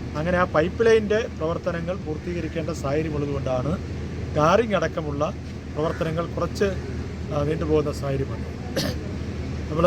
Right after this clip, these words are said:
bypass-ിൻ്റെ ഉദ്ഘാടനം ഈ മാസം അവസാനത്തോടു കൂടി നടക്കാൻ പോവുകയാണ്. അതിനനുബന്ധമായി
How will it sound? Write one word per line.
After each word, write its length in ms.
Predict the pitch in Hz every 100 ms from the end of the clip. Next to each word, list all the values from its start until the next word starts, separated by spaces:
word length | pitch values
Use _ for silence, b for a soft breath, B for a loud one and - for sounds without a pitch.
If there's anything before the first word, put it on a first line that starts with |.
| 185
bypass-ിൻ്റെ 680 | 165 160 196 202 208 196 196 202 185 175
ഉദ്ഘാടനം 440 | - 185 190 190 190 - - - - - - 170
ഈ 40 | 185
മാസം 280 | 185 - 190 175
അവസാനത്തോടു 500 | 156 180 180 196 185
കൂടി 120 | 180 180
നടക്കാൻ 280 | 156 156 165 143
പോവുകയാണ്. 380 | 139 113 107 - - - - - - - - 160
അതിനനുബന്ധമായി 680 | 208 185 190 220 233 220